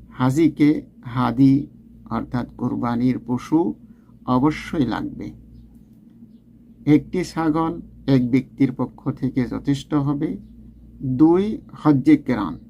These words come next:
হজ্জে কেরানের নিয়ম হচ্ছে মিকাত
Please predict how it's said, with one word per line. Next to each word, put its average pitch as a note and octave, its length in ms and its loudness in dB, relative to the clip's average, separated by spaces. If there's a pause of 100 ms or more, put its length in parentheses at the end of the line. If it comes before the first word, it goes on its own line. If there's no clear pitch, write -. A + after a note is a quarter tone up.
(360)
হজ্জে D#3 360 0
কেরানের D#3 760 2 (640)
নিয়ম C3 320 4
হচ্ছে B2 480 -8 (920)
মিকাত D#3 400 4